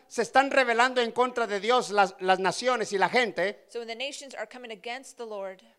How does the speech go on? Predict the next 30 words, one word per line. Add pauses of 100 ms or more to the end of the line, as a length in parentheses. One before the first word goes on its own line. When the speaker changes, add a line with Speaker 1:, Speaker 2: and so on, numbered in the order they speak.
Speaker 1:
vea
usted
que
ahora
les
entró
un
miedo.
Speaker 2:
that
all
of
a
sudden
there's
this
fear
that
enters
Speaker 1:
Y
Speaker 2:
them.
Speaker 1:
cuando
les
entró
miedo,
Speaker 2:
And
when
they're
afraid,
Speaker 1:
ellos (140)
glorificaron